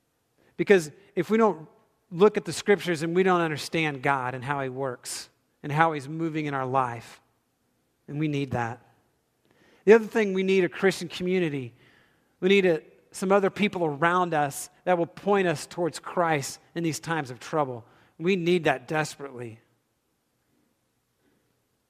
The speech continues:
We need that desperately. I know I've had times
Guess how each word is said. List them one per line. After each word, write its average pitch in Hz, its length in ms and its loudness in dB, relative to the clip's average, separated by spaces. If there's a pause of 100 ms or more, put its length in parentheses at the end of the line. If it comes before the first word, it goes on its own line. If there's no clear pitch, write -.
(720)
We 165 160 -2
need 151 220 0
that 127 200 -2
desperately. 123 680 -8 (800)
I 180 60 6
know 185 160 2
I've 170 160 2
had 170 220 0
times 160 560 -4